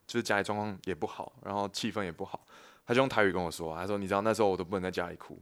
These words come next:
就是一个人开着车就去海边，自己一个人躲在车子里面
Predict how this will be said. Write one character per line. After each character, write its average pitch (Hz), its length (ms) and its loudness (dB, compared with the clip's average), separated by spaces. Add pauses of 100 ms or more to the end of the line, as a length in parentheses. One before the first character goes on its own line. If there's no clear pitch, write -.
就 98 140 -8
是 107 140 -2
一 104 60 -12
个 87 180 0
人 64 180 0 (340)
开 95 240 0
着 92 80 0
车 80 340 -6 (120)
就 104 80 -12
去 95 80 -8
海 82 200 -10
边， - 200 -20 (680)
自 - 140 -8
己 90 80 -10
一 - 20 -20
个 - 60 -8
人 80 160 -10
躲 85 160 -6
在 90 60 -4
车 90 200 -8
子 80 120 -14
里 78 100 -16
面 82 240 -8